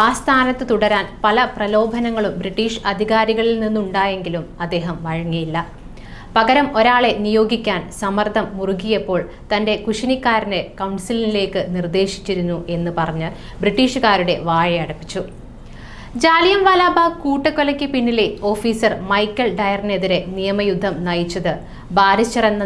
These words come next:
നിലയിൽ ചേറ്റൂരിന്റെ പെരുമ വർദ്ധിപ്പിച്ചു. അഞ്ചാഴ്ച നീണ്ടുനിന്ന ഇന്ത്യ ചരിത്രത്തിലെ ഏറ്റവും ദീർഘമായ വിചാരണയാണ് അന്ന് നടന്നത്. ക്ഷമാപണം ചെയ്ത് സ്ഥാനമാനങ്ങൾ തിരികെ സ്വീകരിക്കാൻ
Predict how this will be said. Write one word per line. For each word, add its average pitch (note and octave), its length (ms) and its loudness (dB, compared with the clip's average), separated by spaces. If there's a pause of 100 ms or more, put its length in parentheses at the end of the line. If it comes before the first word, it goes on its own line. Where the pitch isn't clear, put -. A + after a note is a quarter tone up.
നിലയിൽ F3+ 280 0 (260)
ചേറ്റൂരിന്റെ F#3 580 0 (100)
പെരുമ F3 400 0
വർദ്ധിപ്പിച്ചു. D#3+ 540 -6 (920)
അഞ്ചാഴ്ച B3+ 520 4 (200)
നീണ്ടുനിന്ന A3 680 2 (140)
ഇന്ത്യ A3+ 200 2 (120)
ചരിത്രത്തിലെ G#3+ 560 0 (200)
ഏറ്റവും G#3 320 2 (120)
ദീർഘമായ G3+ 520 0 (140)
വിചാരണയാണ് F#3+ 680 0 (160)
അന്ന് F3 220 -2
നടന്നത്. D#3 440 -4 (380)
ക്ഷമാപണം D#4 680 6 (120)
ചെയ്ത് C#4 320 2 (260)
സ്ഥാനമാനങ്ങൾ B3+ 880 2 (200)
തിരികെ A3+ 340 0 (100)
സ്വീകരിക്കാൻ A3+ 600 0